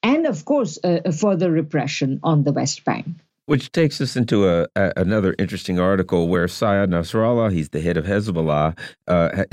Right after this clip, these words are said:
Speaker 2: it gave another speech. And here's a particular passage that I found interesting. He said, "In light of what is happening in Gaza, the national interest of the countries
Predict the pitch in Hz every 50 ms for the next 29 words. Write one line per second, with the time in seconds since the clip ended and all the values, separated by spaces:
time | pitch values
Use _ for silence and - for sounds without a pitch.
0 | 85 87 92 - - 95 98 98 - 95 82 78 101 101 98 101 95 95 95 92
1 | 98 - - - 104 101 101 - - 101 101 127 156 175 175 151 120 - - 104
2 | - - 202 - 180 131 117 98 - 120 104 104 101 - 92 92 90 - 95 98
3 | 101 101 107 107 - - 98 98 95 98 123 147 147 - 87 80 - - 80 78
4 | 78 101 95 - - 98 95 92 92 87 92 101 117 143 160 143 120 117 107 113
5 | 107 - 113 92 95 - - 98 95 98 101 92 - 107 120 113 95 80 78 80
6 | 87 - - - - - - - - _ - 95 117 120 117 117 123 123 143 170
7 | - - 202 202 185 - - 123 135 - - - 147 139 - - - - - 113
8 | 127 139 143 131 151 143 - - - 135 135 127 - - 123 120 120 120 117 117
9 | -